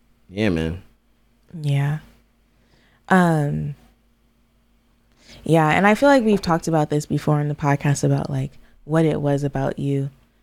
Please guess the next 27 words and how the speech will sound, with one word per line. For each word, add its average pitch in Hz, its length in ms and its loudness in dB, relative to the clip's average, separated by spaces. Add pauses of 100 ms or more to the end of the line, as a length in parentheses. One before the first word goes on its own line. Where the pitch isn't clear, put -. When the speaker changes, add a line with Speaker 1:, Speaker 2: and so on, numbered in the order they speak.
(200)
Speaker 2:
that, 143 400 -4 (300)
um, 131 500 -6 (1300)
made 147 300 2
me 143 140 -4
confident 143 580 0
that 143 160 -4
it 139 120 -4
was, 139 320 -6
like, - 320 -10 (420)
Speaker 1:
Yeah. 110 140 -2
Speaker 2:
okay 151 280 0
to 143 60 -2
even 139 400 -4
meet 139 240 -8
you 151 140 -4
at 139 160 -6
the 147 120 -2
altar. 143 440 -4 (680)
And 147 680 0 (1200)
I 165 160 4
still 180 280 4
just 147 260 0
believe 139 320 0
it 139 120 0
was 151 220 0
God. 147 380 2
<laughs> - 60 -12